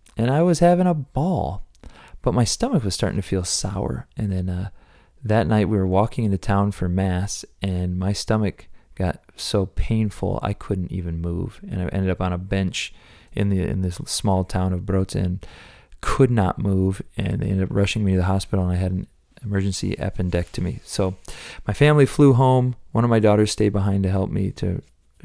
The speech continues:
uh, to recover for a couple days and then fly home. And, um, uh, it was very difficult, but on the very last day of my recovery time,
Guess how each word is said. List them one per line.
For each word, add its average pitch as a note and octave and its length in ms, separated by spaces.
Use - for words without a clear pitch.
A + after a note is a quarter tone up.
uh, B1+ 100
to G#2+ 180
recover G#2 480
for - 100
a F#2 60
couple A#2 240
days F#2+ 340
and F#2 100
then F2 120
fly F2 240
home. F#2+ 520
And, F#2+ 240
um, F#2+ 260
uh, F#2+ 240
it - 120
was G2 320
very C#3 300
difficult, F#2 460
but F#2+ 100
on F#2+ 80
the G2+ 80
very A#2 420
last B2 640
day F2 400
of G2 180
my F#2 160
recovery G#2 580
time, E2+ 420